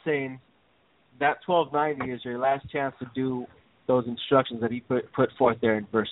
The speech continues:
two. Your last chance to remove the strange gods and the last chance to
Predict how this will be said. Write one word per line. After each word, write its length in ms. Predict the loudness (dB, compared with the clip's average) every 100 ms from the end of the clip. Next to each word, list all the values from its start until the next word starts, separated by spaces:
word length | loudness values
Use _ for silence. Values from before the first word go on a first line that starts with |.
| -4
two. 220 | -4 -4 -8 _ _ _ _ _ _ -2
Your 120 | 4
last 340 | 6 6 2
chance 260 | 2 2 2
to 60 | -2
remove 240 | -2 -2
the 100 | -4 -6
strange 300 | -2 -2 -2 2
gods 340 | 6 6 4 0 -20 -20 _ _
and 320 | -8 -6 -6 -6
the 80 |
last 320 | -2 -2 -2 -2
chance 200 | -2
to 60 | -4